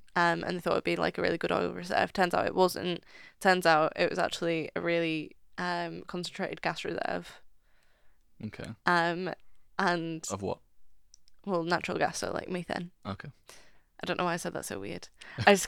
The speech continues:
Speaker 1: I started off saying
Speaker 2: It's like,
Speaker 1: methane
Speaker 2: he's
Speaker 1: and
Speaker 2: like,
Speaker 1: then said
Speaker 2: "Duh."
Speaker 1: methane. <laughs> It's like, who am I today?
Speaker 2: America.
Speaker 1: Uh, um, but yeah, so it's a natural gas reservoir,
Speaker 2: Yeah.
Speaker 1: and it was intentionally set on fire by a geologist to, like,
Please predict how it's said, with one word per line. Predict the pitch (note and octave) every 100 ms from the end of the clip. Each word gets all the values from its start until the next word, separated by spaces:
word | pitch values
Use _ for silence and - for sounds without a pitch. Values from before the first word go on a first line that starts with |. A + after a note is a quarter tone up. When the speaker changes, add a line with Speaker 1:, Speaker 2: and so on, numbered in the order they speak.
| -
Speaker 1:
I | G3+
started | A3+ A3+ A3+
off | A3
saying | G3+ F#3+
Speaker 2:
It's | G3
like, | G3+
Speaker 1:
methane | - - E3+
Speaker 2:
he's | -
Speaker 1:
and | F#3+
Speaker 2:
like, | F3
Speaker 1:
then |
said | F3+ F#3
Speaker 2:
"Duh." | G#3 F3+
Speaker 1:
methane. | F3+ E3+ - - F3 G#3 B3+ A#3+ - -
<laughs> | C4+ B3+ A#3+ G3
It's | E3+
like, | D#3+ - - - -
who | - A#3
am | G3
I | D#3
today? | - F3 G#2+ F2+ D#2
Speaker 2:
America. | E2+ C#2+ - - - - - -
Speaker 1:
Uh, | - F3+ F#3 - - - -
um, | G3+ G3+ G3 G3 G3 G3 F#3+ G3 - - _ _ _ - -
but | G#3+ A3
yeah, | G#3 F3+ G3
so | -
it's | G3+ G3+
a |
natural | G#3 - G#3
gas | F#3+ G3 -
reservoir, | F#3+ F3+ G3 - F#3 F#3 - _ -
Speaker 2:
Yeah. | - -
Speaker 1:
and | F#3+ F#3+ F#3+ F3+ - -
it | F#3+
was | G3
intentionally | F#3+ G3 G3 F#3+ F3+
set | E3+ -
on | F#3
fire | - F3+ - F#3 F#3 -
by | - F3+
a |
geologist | F3+ F3+ F3+ E3+ - F3+ - -
to, | F#3 E3 E3+ -
like, | F#2 - -